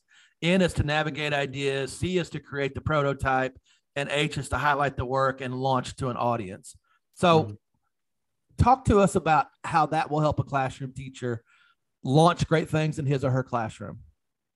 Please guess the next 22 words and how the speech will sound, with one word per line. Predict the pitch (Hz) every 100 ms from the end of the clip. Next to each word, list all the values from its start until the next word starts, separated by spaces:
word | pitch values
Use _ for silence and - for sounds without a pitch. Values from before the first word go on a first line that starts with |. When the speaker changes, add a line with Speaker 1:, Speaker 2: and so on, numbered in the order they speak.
| _ _ - - _ _ _ _
Speaker 2:
Yeah, | 165 151
so | 185
I | 165
think | 170 202
one | 151 156
of | 165 131
the, | 135 127 107 - _
one | 107 131 147
of |
the | 135
things | 120 120 113 98
that | 92 85 - -
A | 107
J | 104 110
and | 98 92
I | 90
realized, | 87 92 90 85 82 82 - _ -
we'd | 82 98 117 135
both | 98 104 -
been | 92
doing | 95 90
the, | 85 82